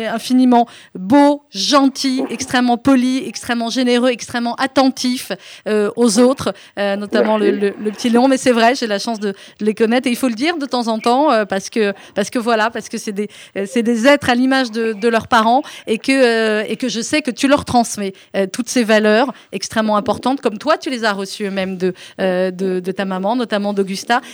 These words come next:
Speaker 1: et que cette chanson,
Speaker 2: Oui.
Speaker 1: finalement, le fil, elle veut dire plein de choses, Patrick, dans la
Speaker 2: Oui,
Speaker 1: transmission.
Speaker 2: c'est la transmission, c'est la transmission entre un, c'est ce, ce, ce fil, euh, indéfectible entre un, entre un, entre un père et son, et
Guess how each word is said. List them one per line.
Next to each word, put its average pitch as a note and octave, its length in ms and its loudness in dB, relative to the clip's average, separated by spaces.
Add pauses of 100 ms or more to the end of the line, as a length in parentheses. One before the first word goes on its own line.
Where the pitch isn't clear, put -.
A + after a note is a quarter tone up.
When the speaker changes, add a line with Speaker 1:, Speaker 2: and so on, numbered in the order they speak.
Speaker 1:
et A3 80 -2
que - 60 -6
cette C4 180 2
chanson, C4 280 2
Speaker 2:
Oui. - 80 -2
Speaker 1:
finalement, B3+ 340 2
le B3 100 2
fil, D4 280 -4
elle A3+ 120 0
veut A3+ 100 -6
dire A#3+ 180 -4
plein B3+ 200 -2
de A#3+ 60 -4
choses, B3 320 -2
Patrick, F3+ 340 -8
dans F3 120 -4
la F3 80 -2
Speaker 2:
Oui, F3 40 -6
Speaker 1:
transmission. D3 320 4
Speaker 2:
c'est - 140 2
la B2+ 80 4
transmission, B2+ 880 2
c'est B2 80 2
la A#2 140 4
transmission A#2 680 -2
entre G#2 160 -6
un, G#2+ 140 -2 (760)
c'est G#2+ 160 -6
ce, G2+ 280 0 (100)
ce, A#2+ 100 -6
ce - 160 -6
fil, A#2+ 360 0
euh, G#2+ 180 4 (640)
indéfectible - 600 0
entre A2+ 180 -4
un, G#2+ 220 -2
entre G2+ 180 -12
un, G2+ 240 -2
entre - 180 -10
un G#2+ 80 0
père A#2+ 320 4
et G2+ 200 -2
son, F#2+ 280 -10
et G#2 80 -10